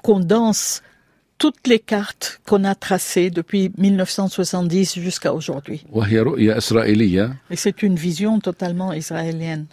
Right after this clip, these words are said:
Speaker 2: في عام ألف تسعمية وسبعين م-، خطة ألون، وهو غور الأردن.
Speaker 1: Euh, la, euh,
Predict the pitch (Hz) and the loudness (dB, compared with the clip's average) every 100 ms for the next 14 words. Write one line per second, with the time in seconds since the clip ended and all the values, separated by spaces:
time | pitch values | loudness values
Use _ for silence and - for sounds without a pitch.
0 | _ - 107 101 120 120 - 110 120 117 | _ -2 0 2 2 0 0 2 2 2
1 | 117 101 113 107 90 - - 95 98 95 | 0 0 2 0 0 -8 -4 0 2 2
2 | 92 90 90 - - 135 - 107 110 101 | 2 0 -2 -4 -2 -2 0 0 2 4
3 | 107 113 147 95 95 92 90 101 95 87 | 4 2 -4 -4 -2 0 2 2 2 0
4 | 92 104 143 156 _ _ _ - - - | 0 -2 -2 -8 _ _ _ -20 -20 -18
5 | - 170 185 185 185 180 170 165 165 175 | -6 0 0 2 0 0 -2 -4 -4 -4
6 | - | -2